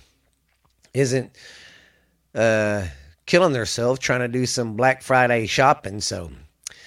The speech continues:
that's always good. I don't know if the crowds are that big like they used to be, 'cause I went to Walmart this morning to get some stuff, 'cause I always make a Christmas town.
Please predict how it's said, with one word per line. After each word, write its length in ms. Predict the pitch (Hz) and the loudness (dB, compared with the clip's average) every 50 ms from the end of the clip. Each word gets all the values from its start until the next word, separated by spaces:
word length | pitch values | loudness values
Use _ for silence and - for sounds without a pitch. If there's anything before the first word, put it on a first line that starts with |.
| - - - - - _ _ | -20 -20 -20 -20 -20 _ _
that's 240 | - 127 127 127 - | -2 0 0 0 0
always 260 | 110 104 104 101 95 | 0 0 -2 -4 -6
good. 220 | 92 107 104 110 110 | -6 -6 -4 0 0
I 80 | 123 | 2
don't 120 | 147 202 240 | 2 2 0
know 80 | 240 | -2
if 120 | 208 - - | -4 -4 -6
the 80 | 139 | -8
crowds 360 | - - 143 139 160 165 147 | -2 2 2 4 4 2 2
are 80 | 139 131 | 0 2
that 240 | 123 127 139 127 120 | 4 2 2 2 0
big 200 | 123 127 127 117 | 0 -2 0 0
like 180 | 120 110 107 92 | -2 -2 -2 -4
they 120 | - 101 | -6 -8
used 280 | 98 98 104 98 85 - | -8 -8 -8 -10 -10 -12
to 60 | 101 | -12
be, 180 | 92 104 104 104 | -10 -10 -10 -10
'cause 200 | - - 110 117 | -10 -8 -6 -4
I 40 | |
went 180 | 131 156 190 185 | -4 -4 -4 -4
to 80 | - 147 | -4 -2
Walmart 420 | 143 151 165 156 139 123 117 - | 0 0 0 0 0 -2 -2 -4
this 200 | - 110 - - | -6 -10 -8 -6
morning 320 | 120 120 120 120 117 113 | -6 -4 -4 -4 -6 -6
to 20 | 107 | -8
get 120 | 113 107 | -8 -10
some 160 | - - 113 | -10 -10 -10
stuff, 420 | - - - - 120 120 110 - - | -10 -10 -6 -2 -2 -2 -2 -4 -8
'cause 160 | - 113 104 | -12 -8 -6
I 60 | 113 | -4
always 240 | 113 113 117 104 104 | -2 -2 -4 -4 -4
make 160 | 120 117 - | -6 -6 -6
a 80 | 110 98 | -8 -12
Christmas 480 | - - 131 127 - - 120 110 - | -8 -4 -4 -4 -4 -6 -8 -10 -10
town. 400 | - 120 110 107 107 107 107 101 | -8 -8 -8 -8 -8 -8 -10 -12